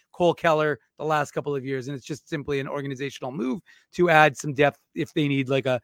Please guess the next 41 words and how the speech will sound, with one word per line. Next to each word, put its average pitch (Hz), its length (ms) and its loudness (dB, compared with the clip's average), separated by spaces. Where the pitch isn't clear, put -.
third 208 280 8
goaltender, 165 640 4
if 139 60 -2
they 156 80 -2
need 151 160 -2
to 151 80 -8
recall 147 340 2
one 147 100 -2
of 135 60 -8
the 135 60 -4
Moose 151 180 -2
goalies. 139 400 0
So 160 140 -10
this 143 200 -2
way 143 200 0
they 147 220 -2
can 143 140 -6
call 135 220 0
him 156 200 0
up, 143 180 4
and 151 140 -4
he 139 140 -4
can 156 100 -6
be, 139 100 0
like, 139 180 -2
a 127 200 -4
practice 151 420 2
goaltender 135 520 -4
if 117 80 -14
they 127 120 -10
need 131 200 -6
him. 120 160 -6
But 139 200 0
he's 143 220 -4
ba-, 156 340 6
basically 160 360 2
he's 135 100 -2
back 143 240 2
with 135 80 -6
the 117 60 -16
Kalamazoo, 135 680 -4